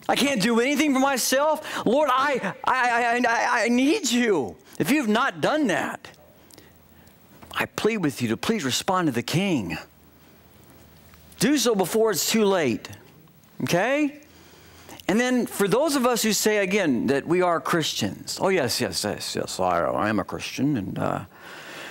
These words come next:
I do," I, maybe, maybe you do more than just, you know, you come to church, you come to church, and you, uh, you have daily devotions, so on and so forth. Let me ask you a question. If he is King of Kings, and if he is Lord of Lords, and if he reigns over all things,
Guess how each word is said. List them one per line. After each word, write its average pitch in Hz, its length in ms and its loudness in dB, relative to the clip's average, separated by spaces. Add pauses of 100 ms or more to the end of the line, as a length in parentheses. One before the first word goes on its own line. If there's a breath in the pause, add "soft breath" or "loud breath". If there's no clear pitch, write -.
(320 loud breath)
I 147 140 2
do," 135 340 2
I, 123 200 2
maybe, 151 360 2
maybe 143 220 2
you 143 40 0
do 135 120 2
more 127 200 2
than 113 140 2
just, 104 300 -2
you 113 100 0
know, 95 160 0
you 101 160 -2
come 107 180 -2
to 95 80 0
church, 110 320 -4
you 95 60 -6
come 92 160 -4
to 92 60 -2
church, 135 440 -2
and 107 140 0
you, 107 240 2
uh, 101 240 0 (120)
you 101 120 -4
have 98 140 -2
daily 95 220 0
devotions, 104 520 -2
so 107 140 -2
on 101 80 0
and 104 80 -2
so 107 180 -2
forth. 113 240 -2
Let 247 60 2
me 311 80 2
ask - 160 -2
you 139 80 0
a - 20 -6
question. 90 480 -4
If 85 160 -4
he 269 140 2
is 233 160 0
King 160 240 2
of 117 100 -4
Kings, 135 300 0
and 104 120 2
if 110 140 0
he 151 100 2
is 107 140 0
Lord 117 240 2
of 101 100 2
Lords, 117 340 2
and 104 100 2
if 98 80 -2
he 226 100 2
reigns 131 400 2
over 107 160 2
all 117 300 2
things, 123 800 0